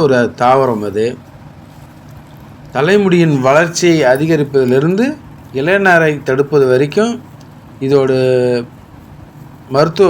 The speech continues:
குணம் நிறைந்தது. செம்பருத்தி பூ எண்ணெயில விட்டமின் சி நிறைந்திருக்கிறது. அதோட பாஸ்பரஸ் ப-, சத்தும் நிறைந்திருப்பதால இவை ரெண்டுமே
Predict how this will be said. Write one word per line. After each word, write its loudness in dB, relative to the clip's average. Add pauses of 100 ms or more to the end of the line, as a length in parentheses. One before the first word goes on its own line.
குணம் 0 (360)
நிறைந்தது. 0 (2750)
செம்பருத்தி 0
பூ 4
எண்ணெயில 2 (300)
விட்டமின் 0 (100)
சி 2 (140)
நிறைந்திருக்கிறது. 0 (440)
அதோட 4 (680)
பாஸ்பரஸ் 0
ப-, 2 (300)
சத்தும் 0
நிறைந்திருப்பதால 2 (720)
இவை -2 (100)
ரெண்டுமே 2